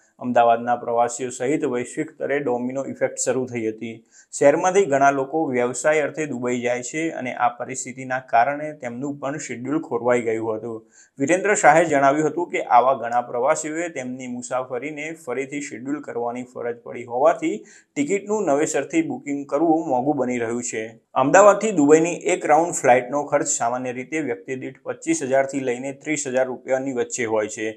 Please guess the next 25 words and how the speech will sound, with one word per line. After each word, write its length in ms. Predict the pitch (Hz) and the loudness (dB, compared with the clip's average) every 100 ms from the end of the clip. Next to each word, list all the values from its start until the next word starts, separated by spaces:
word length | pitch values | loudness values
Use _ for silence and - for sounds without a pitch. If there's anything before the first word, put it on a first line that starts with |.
| - - - | -12 -14 -4
જોકે 200 | 139 165 | -2 0
આગામી 480 | - 123 127 127 123 | 4 4 4 -2 -4
થોડા 200 | 120 123 | -4 -2
દિવસો 300 | 120 110 123 | -4 -6 -4
માટે 360 | 120 120 151 160 | -2 -2 0 -2
આ 160 | - 131 | 2 0
સપ્તાહની 540 | 139 - - 131 135 135 | 0 -4 -4 -6 -8 -12
ફ્લાઇટ 320 | - 117 120 | -4 -4 -4
ટિકિટો 420 | 123 123 123 147 | -12 -14 -8 -8
ફરીથી 440 | 143 123 127 135 135 | -6 -6 -8 -8 -10
શેડ્યુલ 380 | 127 120 127 | -12 -12 -12
કરવાને 420 | 123 120 120 123 120 - | -8 -6 -6 -6 -2 6
કારણે 320 | 143 175 147 202 - - _ | 6 6 2 -4 -10 -20 _
વ્યક્તિ 400 | 123 135 - 185 | 4 4 4 0
દીઠ 220 | 190 190 - | 0 -2 0
સાઈઠ 300 | 147 160 135 127 131 | 2 2 0 -2 2
હજાર 120 | 151 | 0
રૂપિયા 360 | 143 135 151 135 | 0 -2 -2 -2
જેટલું 280 | 127 151 | -2 -4
ઊંચું 400 | - 139 147 190 | -4 -6 -2 2
ભાડું 260 | 127 127 147 | 6 6 6
વસૂલવામાં 600 | 123 - 131 120 127 151 | 0 -2 0 0 2 0
આવી 200 | 123 127 | 0 -2
શકે 260 | 120 107 113 | -6 -6 -6
છે. 180 | 117 | -6